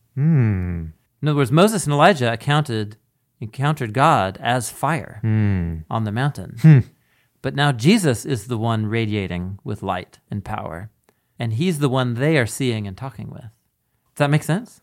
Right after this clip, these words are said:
Speaker 1: Yeah. This is some, like, Christopher Nolan kind of
Speaker 2: <laughs>
Speaker 1: storytelling.
Speaker 2: Totally, 'cause remember, M-, Moses is glowing because he encounters the one who is the source of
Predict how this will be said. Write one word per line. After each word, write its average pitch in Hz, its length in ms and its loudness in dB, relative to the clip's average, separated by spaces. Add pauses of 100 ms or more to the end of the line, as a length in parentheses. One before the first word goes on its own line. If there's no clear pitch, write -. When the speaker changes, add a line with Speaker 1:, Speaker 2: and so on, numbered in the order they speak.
(140)
Speaker 1:
Yeah. 85 800 -4 (280)
This - 180 -10
is - 60 -10
some, 92 260 -2
like, 80 220 -4
Christopher - 460 -8
Nolan 82 600 -2
kind - 540 0
of - 220 2 (240)
Speaker 2:
<laughs> - 140 -20
Speaker 1:
storytelling. 90 800 2
Speaker 2:
Totally, 190 420 4
'cause 185 240 -6
remember, 214 220 0
M-, 165 260 2
Moses 190 540 6
is 139 120 -2
glowing 139 720 4
because 147 320 0
he 196 140 0
encounters 160 800 2
the 127 180 0
one 127 580 6
who 139 160 2
is 131 140 0
the 120 100 -4
source 143 380 0
of 107 300 -4